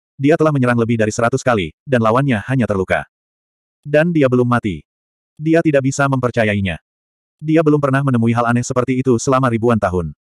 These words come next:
Sial, siapa anak ini? Mengapa dia merasa fisiknya tidak kalah dengan Saint fisik keluarga Ye? Mungkinkah dia juga seorang jenius dari klan Ye? Dia bahkan curiga lawannya adalah seorang jenius tersembunyi dari keluarga Ye. Kalau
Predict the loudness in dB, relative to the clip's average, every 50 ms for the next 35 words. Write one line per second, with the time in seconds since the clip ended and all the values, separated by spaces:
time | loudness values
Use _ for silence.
0 | _ _ _ _ _ _ _ -6 -2 0 2 2 2 0 0 -2 -8 _ _ -10
1 | -2 0 2 2 2 2 0 0 -2 -2 -2 -2 -2 -2 -4 -6 _ _ _ _
2 | -6 -2 -2 0 2 2 2 2 2 2 0 0 0 0 -2 -2 -2 -4 -4 -2
3 | -2 -2 0 0 0 0 0 0 0 0 0 0 0 0 0 0 0 0 0 0
4 | -2 -4 -4 -4 -2 0 0 0 0 0 0 -2 -2 -4 -4 -6 -10 _ _ _
5 | _ _ _ _ _ _ _ -6 -4 -2 0 0 2 2 2 2 2 2 2 2
6 | 2 0 0 0 0 0 0 0 2 2 0 2 2 0 -2 0 0 0 0 0
7 | 0 0 0 0 0 -2 -2 -4 -6 -10 _ _ _ _ -8 -4 0 0 2 2
8 | 2 2 0 0 0 0 0 0 2 2 2 4 4 2 2 2 0 0 0 0
9 | 0 0 0 0 0 0 0 2 2 0 0 0 0 0 -2 -2 -2 -2 0 0
10 | 0 2 0 0 -2 -2 -2 0 0 0 0 0 0 0 0 0 0 -2 -2 -4
11 | -6 -8 _ _ _ _ _ _ _ _ _ _ _ _ _ -2 2 2 2